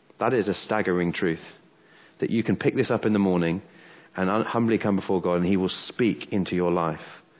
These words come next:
what is true. And that is amazing. God's word is timeless. It will always be true, and it's timely.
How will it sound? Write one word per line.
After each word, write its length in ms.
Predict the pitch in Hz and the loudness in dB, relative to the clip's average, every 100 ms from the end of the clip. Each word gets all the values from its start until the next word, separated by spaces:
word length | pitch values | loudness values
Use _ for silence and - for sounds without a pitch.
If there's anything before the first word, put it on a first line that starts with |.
| _ - - | _ -20 -4
what 200 | 95 92 | 0 0
is 140 | - | -2
true. 320 | - 90 82 | -4 -2 0
And 80 | 85 | 2
that 80 | 101 | 2
is 80 | 92 | 2
amazing. 360 | 95 92 85 | 2 2 0
God's 240 | 85 120 113 | 0 0 2
word 100 | 98 | 0
is 80 | - | 0
timeless. 540 | - 110 92 85 - | -2 -2 0 0 -2
It 40 | 82 | -2
will 120 | 92 | 0
always 340 | 127 110 95 90 | 2 2 2 0
be 140 | 92 | -2
true, 260 | - - 82 | -2 -2 0
and 80 | 90 | -2
it's 120 | - | -4
timely. 640 | - 117 110 92 85 87 | -6 -2 2 2 0 -2